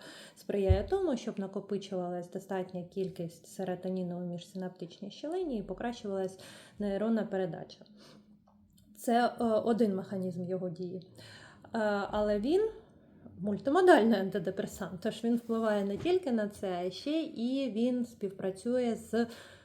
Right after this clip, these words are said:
рецепторами. М, а саме з серотоніновими рецепторами. У нас є достатньо багато підтипів серотонінових рецепторів, які знаходяться у головному мозку і не, і не тільки, е, у різних ділянках. Тож, е, він з ними співпрацює і співпрацює по-різному.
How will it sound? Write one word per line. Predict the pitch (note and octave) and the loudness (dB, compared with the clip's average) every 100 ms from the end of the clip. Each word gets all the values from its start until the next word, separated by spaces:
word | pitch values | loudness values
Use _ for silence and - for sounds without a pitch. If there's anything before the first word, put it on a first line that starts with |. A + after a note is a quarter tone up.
| _ - | _ 0
рецепторами. | G#3 A3 - A#3 G3+ - F3 E3 D#3+ - - - - | 0 2 4 6 4 0 -4 -4 -8 -12 -20 -20 -10
М, | A3 G#3 G3+ G3 | -4 0 0 -2
а | - A3 | -2 -2
саме | B3+ B3+ A#3 G3+ | 0 2 4 2
з | - | 0
серотоніновими | A3+ A3 A#3 A#3 A3 F#3+ F3+ F3+ F3+ | 2 2 6 6 6 4 0 -2 -2
рецепторами. | F#3+ G3 F#4 G4+ E4+ D4 C4 | -2 0 0 2 2 2 2
У | A#3 | 2
нас | G#3+ G#3 G3+ - - | 2 2 -2 -8 -6
є | F3+ F#3+ F#3 | -2 2 2
достатньо | F3+ F3+ F#3 F3+ F#3 | 0 -4 -6 -6 -6
багато | F#3 F#3 F#3 F3+ | -4 -4 -4 -6
підтипів | - F#3 G#3 F#3+ F3 | -8 -6 -4 -4 -6
серотонінових | - F#3 F3+ G3+ F#3+ F#3 F3 E3+ - | -8 -6 -4 -4 -4 -4 -4 -6 -8
рецепторів, | G3+ - F4+ F4+ C4 A#3 | -6 -2 -2 -2 -4 -4
які | G3 F#3+ F#3 | -4 -4 -6
знаходяться | F3+ F3+ F#3 E3+ E3 - F3 | -8 -8 -6 -6 -8 -10 -10
у | E3+ | -8
головному | F3+ F3+ F3+ F3+ F3+ | -6 -6 -6 -8 -6
мозку | F3+ F3 E3+ - | -6 -6 -8 -10
і | F3 | -8
не, | F#3 | -6
і | G3 - G3+ | -6 -6 -4
не | F#3+ F#3+ | -2 -2
тільки, | D4+ G4 G4 E4 | 2 4 2 -2
е, | D#4+ - - - - - - | -4 -12 -16 -16 -14 -14 -2
у | A#3 A3 G#3+ | 0 2 4
різних | A#3+ A#3 A3+ G#3+ | 4 4 2 0
ділянках. | A3 A3 G#3 G3+ G3+ G3 - | 2 2 2 2 0 -4 -2
Тож, | A3 A3 - - | 0 0 -4 -6
е, | - A#3 A3+ A3+ | -2 0 2 4
він | A3+ A3+ | 6 6
з | G3+ | 6
ними | A3 A3+ F#3+ F3+ | 4 4 4 0
співпрацює | E3+ - A3 G#3 A#3 B3+ - G4+ F4+ A#3+ | -4 -4 -4 0 -2 0 2 6 6 4
і | |
співпрацює | - - G#3 - G#3 - C#4+ C4+ | -2 -4 -4 -2 -2 2 2 2
по-різному. | C4+ A3+ G#3+ F#3+ F#3 F3 E3+ | 2 2 4 2 0 -4 -6